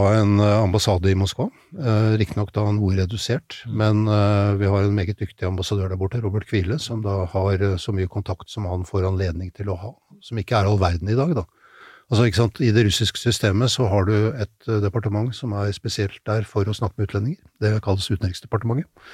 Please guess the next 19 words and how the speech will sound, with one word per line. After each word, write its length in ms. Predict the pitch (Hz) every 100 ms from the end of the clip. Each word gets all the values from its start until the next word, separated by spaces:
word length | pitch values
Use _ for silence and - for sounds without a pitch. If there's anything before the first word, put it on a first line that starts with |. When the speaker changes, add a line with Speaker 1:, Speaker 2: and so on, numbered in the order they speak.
| - - - - _
Speaker 1:
Eh, 140 | 123 117
og 100 | 120
der 160 | 117
har 140 | 107 98
du 80 | 104
en 80 | 104
avdeling 380 | 101 98 98 147
som 140 | - 113
heter 160 | 98 107
Annen 160 | 95
Europeisk 380 | 95 101 101 -
Avdeling, 400 | 110 104 120 160
som 200 | 127 123
har 200 | 101 101
da 140 | 95 95 95 98 95
Norden, 1000 | 98 98 92 101 98 90 95 104 104 98
eh, 640 | 101 95 101 95 98 127
og 480 | 110 98 98 101 98 - _ - 101
Storbritannia, 640 | - 92 92 95 98 95